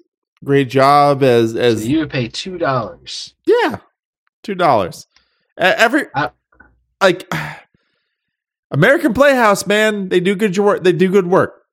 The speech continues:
Speaker 1: I'm sorry.
Speaker 2: All right, that's, that's all right. I wasn't feeling this movie as much as that. I would say only fifty cents for this movie.
Speaker 1: Oh, okay. Fifty cents. That, okay, but, like,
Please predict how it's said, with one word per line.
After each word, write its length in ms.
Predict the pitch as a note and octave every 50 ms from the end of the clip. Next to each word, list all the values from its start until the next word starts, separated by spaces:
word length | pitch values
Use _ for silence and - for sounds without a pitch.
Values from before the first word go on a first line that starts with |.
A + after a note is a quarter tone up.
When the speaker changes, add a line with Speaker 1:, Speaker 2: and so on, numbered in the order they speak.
| _ _ -
Speaker 1:
I'm 100 | B2+ A2
sorry. 400 | - - B2+ G2+ D#2+ D#2 D#2+ - _
Speaker 2:
All 120 | A2+ B2 F3
right, 280 | G#3+ A#3 A3+ G#3 - _ _ _ _ _ _ _ _ _ _ _ _
that's, 320 | A2 B2+ C3+ - - - -
that's 220 | - D3+ D#3 -
all 100 | - D#3
right. 220 | C3+ C#3+ D3 - _ _ _ _ _
I 120 | B2+ C3+ D#3
wasn't 300 | F3 F3+ E3+ E3+ E3 D3+
feeling 260 | - E3+ E3 E3+ F3
this 220 | F3 E3+ E3+ - -
movie 240 | F3 E3+ E3 E3
as 120 | D#3 D#3 -
much 220 | D#3 D#3 D#3 -
as 120 | D#3+ D3 -
that. 280 | D3+ D3 D3 D3 D3 -
I 140 | B2+ C3+ D3
would 220 | D#3+ D#3+ D3 -
say 300 | - - D#3 C#3+ C3+ C3+
only 320 | C3+ C3+ C3+ C3 C3 B2 B2
fifty 340 | - C3+ B2+ B2+ - -
cents 300 | - - - - - -
for 80 | - G2+
this 220 | - - - - _
movie. 100 | _ _ _ _ _ _ _ _ - -
Speaker 1:
Oh, 300 | G#3 A4 B4 G#4 C#4 - G#2+ -
okay. 340 | - - - F#4+ F#4+ A3+ D#3+ - _ _ _ _ _ _ _ _ _ _ _ _ _ _ _ _ _ _ _ _ _ _ _
Fifty 280 | - D#3+ E3+ - B3 G#3+
cents. 440 | E3 - B2+ - F#3 - - - - -
That, 200 | D3+ F#3 G#3 - - _ _ _
okay, 220 | - E3+ F3 E3+ C3+
but, 200 | B2 D3 D3+ D#3
like, 260 | E3+ D#3 D3+ D#3+ -